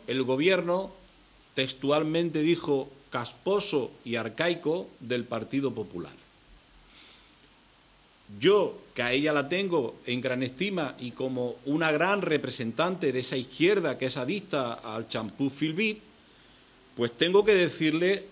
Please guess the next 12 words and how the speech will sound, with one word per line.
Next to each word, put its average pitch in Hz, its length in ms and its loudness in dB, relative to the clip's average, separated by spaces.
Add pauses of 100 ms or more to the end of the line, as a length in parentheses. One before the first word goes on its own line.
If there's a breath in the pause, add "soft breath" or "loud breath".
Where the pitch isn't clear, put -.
lo 131 280 2
que 120 80 -6
ocurre 135 640 2 (640)
realmente 135 680 2
y 180 40 2
lo 139 180 4
que 127 100 2
ha 139 60 4
ocurrido 165 540 2
en 147 80 4
el 131 100 4
gobierno 147 640 2